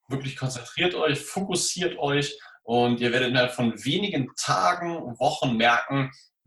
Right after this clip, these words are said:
wie ihr ruhiger werdet, wie ihr eure, eure Arbeit verändert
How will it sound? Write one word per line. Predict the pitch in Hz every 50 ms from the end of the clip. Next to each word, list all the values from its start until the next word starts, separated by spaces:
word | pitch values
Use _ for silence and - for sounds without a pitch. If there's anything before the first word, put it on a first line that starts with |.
| _ _
wie | 127 123 120
ihr | 117 117 107 101
ruhiger | 107 113 104 120 143 170 190 196 185 185 180 165
werdet, | 156 160 165 160 160 156 156 156 156 151 - - _
wie | - - - 110 113 110
ihr | 95 - 107 104 101 - - -
eure, | 110 110 113 110 110 107 104
eure | 107 110 110 110 110 104 101 -
Arbeit | - 127 156 180 - 175 165 151 -
verändert | - - - - - - 160 180 180 180 180 180